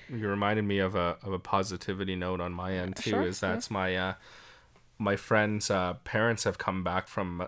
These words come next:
Speaker 1: Nigeria.
Speaker 2: Mm-hmm.
Speaker 1: There's, and Nigeria is apparently a fucking wild place.
Speaker 2: Yeah.
Speaker 1: It's too
Speaker 2: Going
Speaker 1: close to
Speaker 2: through.
Speaker 1: Uganda.
Speaker 2: Yeah.
Speaker 1: <laughs> And they're fucking,
Speaker 2: No,
Speaker 1: they're a
Speaker 2: but,
Speaker 1: mess.
Speaker 2: like, yeah.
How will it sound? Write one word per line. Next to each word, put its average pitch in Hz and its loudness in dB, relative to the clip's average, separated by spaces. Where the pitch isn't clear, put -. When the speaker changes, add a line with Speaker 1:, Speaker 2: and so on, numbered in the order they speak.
Speaker 1:
Nigeria. 95 0
Speaker 2:
Mm-hmm. 233 -2
Speaker 1:
There's, 101 0
and 90 -6
Nigeria 101 2
is 87 -4
apparently 101 -2
a 82 -2
fucking 90 -4
wild 85 0
place. 85 0
Speaker 2:
Yeah. - 0
Speaker 1:
It's - -10
too 151 0
Speaker 2:
Going 135 2
Speaker 1:
close 117 8
to 123 0
Speaker 2:
through. 110 2
Speaker 1:
Uganda. 98 4
Speaker 2:
Yeah. - 0
Speaker 1:
<laughs> 226 12
And 190 8
they're 156 8
fucking, 117 4
Speaker 2:
No, 247 10
Speaker 1:
they're 160 12
a - 8
Speaker 2:
but, 110 2
Speaker 1:
mess. - 4
Speaker 2:
like, - -14
yeah. 202 2